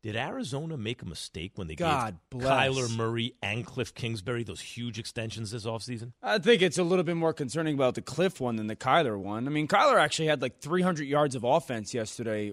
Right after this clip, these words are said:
Speaker 2: maybe more, and they put up three points offensively. I think they scored nine as a team, six on the defense. But, um, what's going on in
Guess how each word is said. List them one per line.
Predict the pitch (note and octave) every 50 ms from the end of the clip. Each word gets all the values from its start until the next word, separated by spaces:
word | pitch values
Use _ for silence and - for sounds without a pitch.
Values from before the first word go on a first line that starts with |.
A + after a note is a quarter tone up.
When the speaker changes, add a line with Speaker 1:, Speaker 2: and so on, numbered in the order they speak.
| -
Speaker 2:
maybe | B2 D3 F3 G3 G#3+ E3+
more, | C3+ A#2 C3 D#3 F3 D#3+ A#2+ G#2+ G2+ G2+ G2+ -
and | - C3 B2+ B2 A#2+ A#2+ A2 G#2 -
they | - C3+
put | A#2+ - E3+
up | C#3+ - -
three | - C#3+ D3+ C#3
points | - - D3 C#3+ B2+ - -
offensively. | A2 A2+ G#2+ - - C3 C3+ - - G#2+ A#2 A2
I | A2 G2+
think | - E3 C3+
they | D3+
scored | C#3 - - D#3+ C3+ A#2+
nine | B2+ C3+ C3+ C#3 C#3+ C#3+
as | C#3 A#2 A2+
a | G#2
team, | - - F3 F3 E3 D3+ C3 B2 A2 - - - - _ _ _ _ _ _ -
six | - - - G#3 - -
on | F3 E3
the | D3 C3
defense. | G#2+ E3 G3 F#3+ - - E3 C3+ A2+ A2 -
But, | - - C#3+ C#3 C3+ B2+ - - - _ _ _ _ _ _ _ _ _ -
um, | D3+ E3+ F3 E3+ E3 D#3+ D3 B2+ G#2+ G2 - - - - _ _ _ _ _ _ _ _ _ _ _ _ _ _ _ _ _
what's | D3 F3 G#3+ - -
going | - G#3+ A#3+ C#4 C#4
on | C4 B3 A3
in | G3+ G3